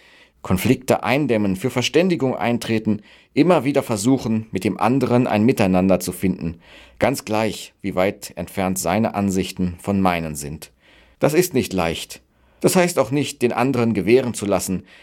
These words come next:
wenn er eine Unmenschlichkeit nach der anderen ablässt. Bei sowas muss man klare Kante zeigen. Aber wir können uns für Verständigung einsetzen, erst einmal versuchen, mit dem anderen zurechtzukommen,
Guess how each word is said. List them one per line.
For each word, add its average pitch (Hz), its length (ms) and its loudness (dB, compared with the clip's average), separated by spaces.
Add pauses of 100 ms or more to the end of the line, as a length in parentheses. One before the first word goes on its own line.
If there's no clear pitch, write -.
(100)
wenn 98 140 0
er - 120 -2
eine 123 280 0
Unmenschlichkeit 110 800 0
nach 98 160 0
der - 160 -4
anderen 101 340 2
ablässt. - 540 -4 (320)
Bei 80 120 0
sowas 110 640 2
muss 110 220 -2
man 82 160 -2
klare 101 340 0
Kante 120 360 -4
zeigen. 78 440 -6 (540)
Aber 139 480 0 (140)
wir 139 120 -4
können 156 280 0
uns 147 260 -2
für 139 100 -6
Verständigung 120 680 2
einsetzen, 90 640 -2 (260)
erst 196 260 2
einmal 175 220 -4
versuchen, 147 400 -6
mit 131 140 -6
dem 131 100 -6
anderen 131 400 -4
zurechtzukommen, 95 960 -6